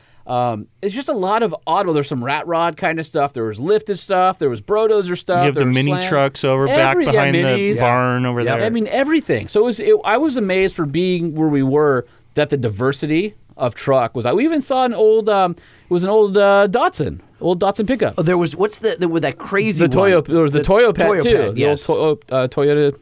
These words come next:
Speaker 1: I think, right? Toyo,
Speaker 3: Toyo Pet.
Speaker 1: Toyo Pet, yeah.
Speaker 2: I think, I mean, I got, I got back into mini trucks just because of that show last year, honestly.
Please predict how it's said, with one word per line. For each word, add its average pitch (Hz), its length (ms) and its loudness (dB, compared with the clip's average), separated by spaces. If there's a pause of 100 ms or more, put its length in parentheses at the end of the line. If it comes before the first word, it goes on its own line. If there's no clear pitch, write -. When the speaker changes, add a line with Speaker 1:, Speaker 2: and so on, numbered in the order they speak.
Speaker 1:
I 143 100 -2
think, 190 300 -10
right? 165 280 -6
Toyo, 151 140 -2
Speaker 3:
Toyo 147 200 0
Pet. 113 200 -6
Speaker 1:
Toyo 165 180 0
Pet, 87 240 -4
yeah. 123 200 -4
Speaker 2:
I 147 60 -2
think, 240 200 -2
I - 60 -4
mean, 151 180 -2
I 165 140 -2
got, 196 240 0
I 147 80 -4
got 185 220 -4 (120)
back 120 260 -2
into 117 140 0
mini 98 300 -2
trucks - 460 -8
just 90 200 -6
because 90 280 -6
of 85 80 -4
that 73 120 -6
show 82 220 -4
last - 320 -8
year, 82 160 -6
honestly. 85 200 -6